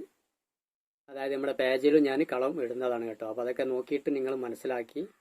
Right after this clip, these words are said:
വേണം കാര്യങ്ങൾ ചെയ്യാൻ. അപ്പോൾ ഈ കളം എന്തിനാന്ന് വെച്ചാൽ മാനസികമായ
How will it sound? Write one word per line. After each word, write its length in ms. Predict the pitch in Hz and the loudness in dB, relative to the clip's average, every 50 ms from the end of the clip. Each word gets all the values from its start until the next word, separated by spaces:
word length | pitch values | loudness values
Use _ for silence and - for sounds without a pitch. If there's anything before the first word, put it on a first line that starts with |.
| - - _ _ _ _ _ - | -20 -20 _ _ _ _ _ -16
വേണം 240 | 117 120 123 127 147 151 131 | -14 -12 -8 -8 -8 -6 -4
കാര്യങ്ങൾ 300 | 120 117 120 120 123 120 - | -4 -2 -2 -2 -4 -4 -4
ചെയ്യാൻ. 280 | 117 107 104 107 107 113 120 - _ _ - - | -6 -6 -6 -8 -8 -10 -12 -14 _ _ -14 -10
അപ്പോൾ 120 | 120 131 135 | -6 -6 -6
ഈ 20 | - - | -4 -2
കളം 220 | 131 135 151 156 147 135 | 0 2 4 4 4 2
എന്തിനാന്ന് 340 | 135 135 143 143 147 151 151 | 2 0 2 4 4 2 2
വെച്ചാൽ 180 | 143 135 131 135 151 190 - _ _ _ _ _ _ _ _ _ _ _ _ _ _ _ _ _ _ _ _ _ _ _ _ _ _ _ _ _ _ 147 | 2 -2 0 -2 -2 -4 -8 _ _ _ _ _ _ _ _ _ _ _ _ _ _ _ _ _ _ _ _ _ _ _ _ _ _ _ _ _ _ -14
മാനസികമായ 920 | 131 139 151 156 - - 165 156 156 151 147 143 139 135 135 135 139 170 | -6 -4 -4 -4 0 4 6 6 8 6 6 4 2 0 0 0 -2 -2